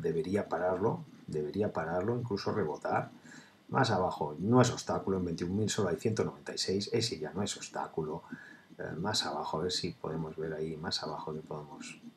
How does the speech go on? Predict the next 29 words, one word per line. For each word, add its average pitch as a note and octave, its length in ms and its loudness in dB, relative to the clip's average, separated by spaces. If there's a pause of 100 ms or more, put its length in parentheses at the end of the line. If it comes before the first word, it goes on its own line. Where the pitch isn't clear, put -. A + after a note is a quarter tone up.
que - 60 -8
podemos - 480 -8
testear. - 560 -4 (1500)
Vamos - 340 -6
a E2 60 -6
ver - 140 -6
si - 100 -4
nos - 160 -14
deja. - 460 -4 (180)
Hay A#2 160 6
doscientos - 460 0
veintidós E2 420 0
en D#2 100 -4
veinte D#2 300 -4
mil. A2 340 2 (640)
No A2+ 340 6
es G2+ 300 6
una A2+ 260 4
suficiente - 520 -4
resistencia. G#2 840 0 (600)
Más - 240 6
abajo, D#2+ 340 4
trescientos A#2+ 520 2
treinta F2 280 0
y F2+ 40 2
ocho - 180 0
en D#2+ 80 -4
diecinueve - 500 -6
mil. A#2 400 8